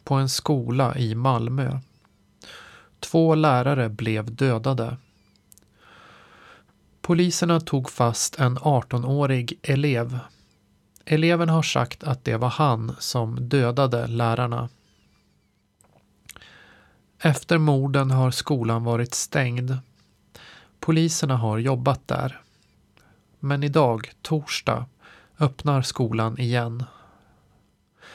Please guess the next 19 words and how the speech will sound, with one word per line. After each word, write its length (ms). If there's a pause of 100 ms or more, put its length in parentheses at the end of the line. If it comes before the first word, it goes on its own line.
(840)
Elever 480
och 220
lärare 500
kan 260
träffas 600
och 140
prata. 680 (1080)
Det 120
är 220
inga 280
vanliga 680
lektioner. 800 (840)
Det 260
skriver 460
Malmö 420
stad 580
på 100
sin 320
hemsida. 800